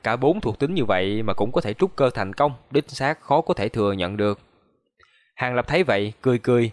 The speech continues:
dùng giọng điệu nửa đùa nửa thật nói: <laughs> "Tại hạ cũng không nghĩ tới luôn á, chỉ ăn vào một viên trúc cơ đan lại thực sự trúc cơ thành công,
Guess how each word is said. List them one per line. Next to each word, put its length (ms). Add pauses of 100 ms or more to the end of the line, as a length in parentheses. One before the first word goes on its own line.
(120)
dùng 260
giọng 160
điệu 220
nửa 240
đùa 220
nửa 180
thật 240
nói: 300 (460)
<laughs> 1200
"Tại 120
hạ 200
cũng 200
không 220
nghĩ 180
tới 260
luôn 180
á, 60 (300)
chỉ 100
ăn 220
vào 100
một 140
viên 160
trúc 160
cơ 140
đan 200
lại 80
thực 200
sự 160
trúc 200
cơ 100
thành 240
công, 340